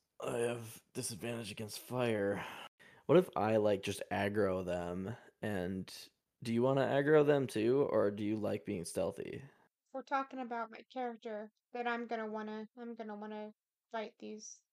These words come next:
Speaker 2: little guys.
Speaker 1: Should we, should we just aggro them 'cause it's fun?
Speaker 2: I think we
Speaker 1: And 'cause
Speaker 2: should.
Speaker 1: I have, uh, zero acrobatics modifier?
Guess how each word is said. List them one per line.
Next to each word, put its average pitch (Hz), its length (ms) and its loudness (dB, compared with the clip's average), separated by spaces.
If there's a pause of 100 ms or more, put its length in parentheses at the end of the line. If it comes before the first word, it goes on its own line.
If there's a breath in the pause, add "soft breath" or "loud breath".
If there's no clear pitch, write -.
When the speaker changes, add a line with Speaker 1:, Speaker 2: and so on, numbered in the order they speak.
(260)
Speaker 2:
little 226 160 -14
guys. 226 500 -14 (1300)
Speaker 1:
Should - 200 -10
we, 82 400 -6
should - 180 -14
we 90 40 -8
just 92 280 -10 (260)
aggro 104 360 -4
them 123 280 -4
'cause 117 320 -8
it's 98 160 -12
fun? 117 340 -8 (580)
Speaker 2:
I 240 100 -10
think 240 300 -14
we 240 80 -4
Speaker 1:
And 113 120 -2
'cause 117 180 2
Speaker 2:
should. 92 100 2
Speaker 1:
I 107 100 2
have, 104 300 -2 (420)
uh, 87 280 0 (160)
zero 98 520 -2
acrobatics 101 640 -4
modifier? 123 480 -2